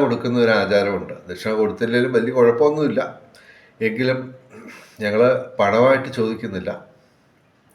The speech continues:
ആ, ഇത്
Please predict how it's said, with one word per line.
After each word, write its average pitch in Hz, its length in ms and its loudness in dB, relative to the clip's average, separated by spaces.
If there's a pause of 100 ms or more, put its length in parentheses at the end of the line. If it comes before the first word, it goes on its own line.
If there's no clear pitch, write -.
(1400)
ആ, 127 40 2 (2000)
ഇത് 156 180 6